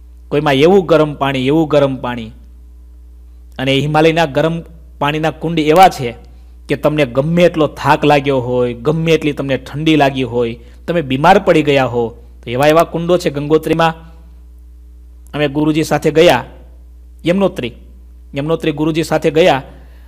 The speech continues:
તો યમનોત્રીમાં સ્નાન કરી સંતો તો એટલા બધા થાકેલા, એવા હેરાન થયેલા. બાજુમાં જ ગરમ પાણીના કુંડ,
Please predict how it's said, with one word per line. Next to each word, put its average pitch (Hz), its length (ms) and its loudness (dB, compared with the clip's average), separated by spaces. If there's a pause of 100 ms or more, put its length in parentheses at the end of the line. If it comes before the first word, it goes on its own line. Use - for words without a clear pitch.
તો 151 80 -8
યમનોત્રીમાં 165 680 -4
સ્નાન 165 420 -4
કરી 165 260 -2
સંતો 143 420 -10
તો 165 100 -4
એટલા 147 400 -4
બધા 147 220 -2
થાકેલા, 143 600 -2
એવા 143 340 -2
હેરાન 143 340 0
થયેલા. 131 420 -6 (640)
બાજુમાં 190 400 4
જ 160 60 -4
ગરમ 175 280 0 (260)
પાણીના 160 300 -4
કુંડ, 170 380 -6